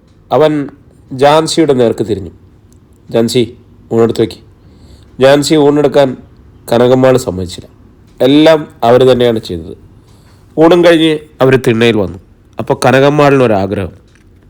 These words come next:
നോബിളും ജാൻസിയും ചേർന്ന് നിൽക്കുന്നൊന്ന് കാണണം. രണ്ടുപേരും ഒപ്പം നിൽക്കുന്നത് കൺകുളിർക്കൊന്ന് കാണാൻ ആൾത്തിരക്കുകൾക്കിടയിൽ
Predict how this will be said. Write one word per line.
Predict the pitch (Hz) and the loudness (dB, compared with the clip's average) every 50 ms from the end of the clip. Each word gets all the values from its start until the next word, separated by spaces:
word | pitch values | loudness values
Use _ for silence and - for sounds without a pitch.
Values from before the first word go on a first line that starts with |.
| _ - | _ -4
നോബിളും | 123 131 139 143 143 151 160 160 156 143 | 0 2 2 2 4 2 2 2 2 0
ജാൻസിയും | 147 139 135 131 - 143 131 120 | 0 0 0 0 -2 -4 -6 -6
ചേർന്ന് | - - 120 117 113 117 123 123 | -4 -2 0 0 0 2 0 0
നിൽക്കുന്നൊന്ന് | 117 110 - - 107 107 104 101 - - | 0 -2 -4 -6 -6 -6 -6 -6 -8 -12
കാണണം. | - 98 92 85 - - _ _ _ _ _ _ _ _ _ _ _ _ _ _ _ - | -12 -12 -14 -16 -18 -20 _ _ _ _ _ _ _ _ _ _ _ _ _ _ _ 0
രണ്ടുപേരും | 135 139 143 151 165 165 175 175 170 160 156 156 | 0 0 2 2 2 2 4 4 2 2 0 -2
ഒപ്പം | 139 - 160 156 | -2 0 0 0
നിൽക്കുന്നത് | 160 156 - - 143 147 151 143 - 143 | 0 0 -2 -2 -2 -2 -2 -2 -2 -4
കൺകുളിർക്കൊന്ന് | 131 139 131 - 143 147 143 127 - 143 131 135 123 - | -4 -4 -4 -2 -2 -2 -2 -2 -2 -4 -4 -4 -4 -4
കാണാൻ | 117 113 113 117 117 101 - - - - - _ _ _ _ _ _ - | -4 -4 -2 -2 -4 -6 -8 -14 -20 -20 -20 _ _ _ _ _ _ -2
ആൾത്തിരക്കുകൾക്കിടയിൽ | 107 120 127 139 135 - - 151 151 - - 147 156 147 120 143 131 123 123 117 120 117 107 | 0 2 2 2 2 2 2 2 2 2 2 0 0 2 2 0 0 2 2 0 0 -2 -4